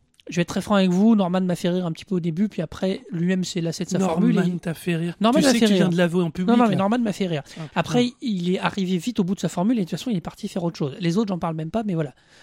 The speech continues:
Speaker 1: Euh, on... Après, il y a eu, comme, comme à chaque fois qu'il y a un phénomène comme ça, il se crée quelque chose et s'engouffre, euh, un... un monceau de merde derrière qui font pareil.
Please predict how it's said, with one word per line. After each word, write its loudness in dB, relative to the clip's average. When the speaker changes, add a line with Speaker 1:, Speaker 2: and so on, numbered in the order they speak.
Speaker 1:
Euh, -6
on... -8
Après, -2
il 0
y 2
a 4
eu, 2
comme, 2
comme -2
à 0
chaque -6
fois -6
qu'il -10
y -6
a -4
un -10
phénomène -4
comme -8
ça, -4
il -8
se -10
crée -10
quelque -6
chose -4
et -6
s'engouffre, -2
euh, -2
un... -2
un 0
monceau 2
de 0
merde 0
derrière -4
qui -18
font -4
pareil. -4